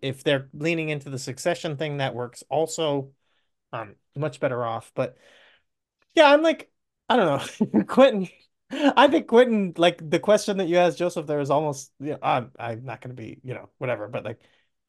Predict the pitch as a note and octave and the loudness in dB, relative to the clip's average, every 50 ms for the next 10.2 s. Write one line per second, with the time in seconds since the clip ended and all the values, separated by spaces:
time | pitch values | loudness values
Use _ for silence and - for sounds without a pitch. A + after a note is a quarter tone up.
0 | _ _ _ _ _ - G3+ G#3 G#3+ G3+ F#3+ E3 G3+ A3 G#3+ G#3 F#3+ F#3+ D3+ E3 | _ _ _ _ _ -2 4 6 6 6 6 6 4 4 4 4 4 0 -2 0
1 | F#3 F#3 F3 D#3 F#3 F#3 F3 E3+ D#3+ - - E3 - - - F#3+ F#3 E3+ - - | -2 -4 -4 -4 -4 -2 -2 -2 -2 -4 -10 -16 -8 0 4 4 4 4 2 0
2 | - A3 A3+ G#3 F#3 E3+ D#3+ C#3+ - E3 D3+ D3 D#3 D3+ D3+ D#3 C#3+ C3+ C#3+ C#3 | -2 0 0 0 2 0 0 -2 -2 -4 -4 -4 -4 -4 -4 -4 -4 -4 -4 -2
3 | C3+ D3 D3 D3 D3+ - - C3 - F3 F3 E3+ - E3+ D#3 C#3+ C#3 C3+ B2+ B2+ | 0 0 0 0 -4 -6 -8 -6 -2 -2 -2 0 0 0 2 2 2 0 -2 -4
4 | - - - - B2+ A#2 A2+ A2+ A#2 A#2 - C3 C3 B2+ B2+ E3 G#3+ C4 B3 A3 | -6 -8 -8 -6 -6 -4 -4 -4 -6 -6 -4 -4 -2 0 0 2 2 4 4 2
5 | G#3+ G#3+ G3 E3+ E3+ G3 F3 C3 B2 D3+ F#3 F#3 D#3 D3 C3+ - _ _ _ - | 2 0 -2 -4 -4 -4 -4 -4 -4 -4 -2 -2 -4 -6 -8 -10 _ _ _ -18
6 | C3 C3+ - A3 G#3+ F#3 C#3 A#2+ - - - G#3 F3 - - B2 A#2+ A#2+ E3+ A#3 | -14 -8 -4 -2 0 0 0 -2 -6 -6 -4 -4 -4 -4 -6 -8 -2 2 4 4
7 | A3+ G3 - C#3+ B2 B2 B2+ B2 - D3+ D#3+ F#3+ G3 F#3 - - G#3 G#3 - G3+ | 4 2 0 -2 -2 -2 -2 -2 -2 -2 0 0 0 -4 -2 2 2 4 4 2
8 | G3+ - - G3 A3 G#3+ G3 E3+ D#3+ F#3 A3+ G3+ - G3 G#3 G#3 G3 G3 - G3+ | -2 -2 -2 -2 0 0 2 2 4 2 2 2 0 -2 -6 -6 -6 -6 -6 -6
9 | G#3 G3+ F#3+ F3+ - C#3+ C#3 C3+ C#3 D3 D3+ F3+ G#3+ A3+ A#3 G#3+ G3+ G#3 G#3 G#3+ | -4 -4 -4 -4 -2 -4 -4 -4 -2 0 2 4 4 4 2 -2 -4 -6 -4 -4
10 | G3+ G3+ _ | -6 -8 _